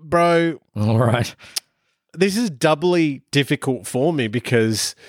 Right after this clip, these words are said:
Speaker 1: it's one of my favorite, uh, franchises or series, and it's arguably my favorite filmmaker. Um, so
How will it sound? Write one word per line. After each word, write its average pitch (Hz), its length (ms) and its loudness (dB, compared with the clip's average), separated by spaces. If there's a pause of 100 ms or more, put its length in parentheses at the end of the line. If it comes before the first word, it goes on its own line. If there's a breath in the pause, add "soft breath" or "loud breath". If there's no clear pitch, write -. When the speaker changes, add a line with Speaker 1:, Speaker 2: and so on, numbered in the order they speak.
(320 loud breath)
Speaker 1:
it's - 220 -8
one 139 180 2
of 139 140 0
my 120 160 2
favorite, 110 800 -2 (100)
uh, 95 640 -6
franchises 110 840 0
or 95 120 0
series, 135 680 0 (300 loud breath)
and 110 160 0
it's 104 120 -4
arguably 107 640 2
my 92 140 -2
favorite 98 640 -4
filmmaker. 87 720 -8 (840 loud breath)
Um, 95 680 0 (760)
so 123 640 0